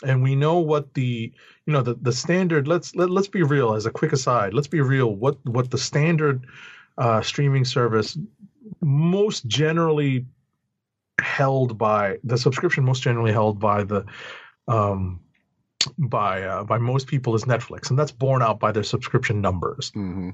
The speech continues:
Speaker 1: right? After that, we're talking about the secondary stuff and some of the stuff that, you know, people jokingly talk about dropping after, uh, The Mandalorian ends, like Disney Plus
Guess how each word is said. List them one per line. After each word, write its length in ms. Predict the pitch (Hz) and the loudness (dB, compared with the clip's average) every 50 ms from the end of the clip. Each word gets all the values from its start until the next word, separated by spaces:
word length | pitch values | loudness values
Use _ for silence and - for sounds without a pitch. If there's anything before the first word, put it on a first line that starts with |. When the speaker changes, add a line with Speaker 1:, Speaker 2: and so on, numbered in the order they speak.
| - _ | -8 _
Speaker 1:
right? 220 | - 104 110 123 131 - _ _ _ _ _ _ _ _ _ _ _ _ _ _ - | -2 0 0 0 -4 -8 _ _ _ _ _ _ _ _ _ _ _ _ _ _ -2
After 400 | 190 214 247 247 240 - 180 151 | 0 0 0 0 0 0 -2 0
that, 360 | 135 131 170 180 170 147 120 | 0 2 2 2 2 0 0
we're 120 | 131 127 120 | -2 -4 -6
talking 460 | 123 - 135 127 131 - - 127 120 | -2 0 0 0 0 -2 -6 -8 -8
about 300 | 120 113 - 117 110 - | -8 -4 -4 -4 -4 -4
the 40 | 110 | -6
secondary 600 | - - 165 165 - 151 131 123 117 107 110 113 | -4 -2 -2 0 0 -2 0 2 2 0 0 -2
stuff 260 | - - 117 110 - | -2 -4 -4 -4 -4
and 100 | 113 104 | -6 -8
some 240 | - - 127 123 123 | -2 0 0 2 2
of 60 | 123 | 2
the 80 | 120 117 | 2 0
stuff 320 | 120 - - 120 117 120 | 0 0 -2 -2 -2 0
that, 260 | - 117 101 98 - - - - - - - _ | 0 0 0 0 0 -4 -12 -20 -20 -20 -6 _
you 60 | - | -2
know, 60 | 120 | 0
people 220 | - - - 139 117 | 2 2 2 2 0
jokingly 560 | - - 135 120 120 123 - 117 117 117 110 | 0 0 0 0 0 0 0 0 2 0 0
talk 260 | - - 120 113 113 | 0 0 0 2 2
about 240 | - 113 120 110 107 | 2 2 2 0 0
dropping 420 | - - 127 120 127 123 120 113 | 0 0 0 0 0 0 0 0
after, 640 | 104 95 107 110 - - 117 110 107 107 104 95 - | 0 0 0 0 0 0 2 2 4 4 2 2 0
uh, 200 | - 101 104 98 | -2 -2 -2 0
The 100 | 104 107 | 0 0
Mandalorian 640 | 107 113 113 113 113 110 117 127 131 127 120 113 110 | 2 2 2 2 2 2 2 2 2 2 2 2 0
ends, 160 | 107 107 101 | 0 0 0
like 140 | 107 - - | -2 -2 0
Disney 220 | - - - 113 | -2 -2 -2 -2
Plus 400 | - - - 110 110 - - - | -4 0 0 0 0 0 -2 -10